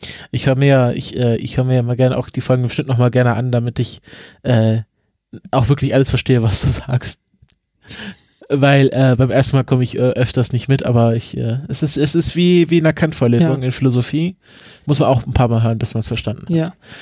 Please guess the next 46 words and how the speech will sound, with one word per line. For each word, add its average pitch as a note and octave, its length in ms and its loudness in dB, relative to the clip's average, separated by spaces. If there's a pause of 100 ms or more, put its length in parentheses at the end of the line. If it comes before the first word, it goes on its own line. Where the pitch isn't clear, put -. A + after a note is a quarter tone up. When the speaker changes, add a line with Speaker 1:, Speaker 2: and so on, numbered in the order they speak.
(260)
Speaker 1:
Äh, F3+ 380 2
Speaker 2:
Äh, F3 160 -16
Speaker 1:
ich D#3+ 160 0
werd E3+ 100 2
Speaker 2:
und A3+ 60 4
Speaker 1:
ja A#3+ 60 4
auch A#3+ 40 2
Speaker 2:
ich, - 220 -4
ich F#3+ 100 -2
hab A3 160 -2
immer A#3+ 140 2
Speaker 1:
Ja? A#3 60 2
Speaker 2:
noch G#3 120 0
Dinge G#3+ 220 4
rausgelassen, F3 720 0
jetzt E3 240 0
gerade D#3+ 320 2
fällt E3+ 280 -2
mir E3+ 120 -4
auf. E3 380 -2
Also E3+ 180 -2
ich F3 100 2
hab G#3 120 -4
noch G3+ 80 2
nicht C4+ 220 2
erwähnt, A3+ 440 0
wie G#3 140 -2
schwer C4+ 280 -4
das G#3 180 0
Ding F3+ 160 2
eigentlich D3 420 -6
ist. - 240 -8 (100)
Speaker 1:
Wie C3 60 -2
schwer F3 200 2
ist F3+ 100 0
es C#3 120 -6
denn? A2 200 -6 (720)
Speaker 2:
So G#3 200 0
eine A#3 100 2
Vierteltonne, A#3 540 0
eine D#3+ 120 0
knappe A3+ 320 -2
Vierteltonne, G#3 680 -2
äh, F#3+ 300 0
inklusive G3+ 500 -4
Strahlenschild. F#3 680 -2